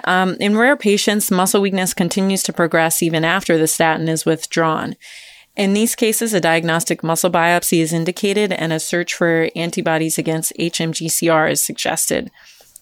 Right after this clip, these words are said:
If histologic evidence of polymyositis or necrotizing myositis is present, then immunotherapy would be initiated.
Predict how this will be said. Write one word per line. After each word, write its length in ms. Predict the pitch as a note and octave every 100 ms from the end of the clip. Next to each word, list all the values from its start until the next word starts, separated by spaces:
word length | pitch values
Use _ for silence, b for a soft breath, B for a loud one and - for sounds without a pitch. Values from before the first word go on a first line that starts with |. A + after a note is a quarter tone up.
| -
If 140 | F#3
histologic 520 | A3+ G#3+ G#3+ G3 F#3+ -
evidence 440 | E3+ F3 F3+ E3+
of 80 | E3+
polymyositis 960 | - E3+ E3+ E3 D#3+ D#3+ E3 E3+ F#3+ E3+
or 80 |
necrotizing 560 | E3 D#3+ F3+ F#3+ F3+ F#3
myositis 640 | F3+ F3 F3+ F3+ F3+ F3+
is 100 | F#3
present, 400 | - F3+ F3 F3
then 140 | E3 D#3+
immunotherapy 840 | E3+ E3 D#3+ E3 D#3+ D#3 D#3+ D#3
would 220 | D#3 D#3+
be 140 | D#3 D#3+
initiated. 680 | D#3 D#3 D#3+ E3 - F#3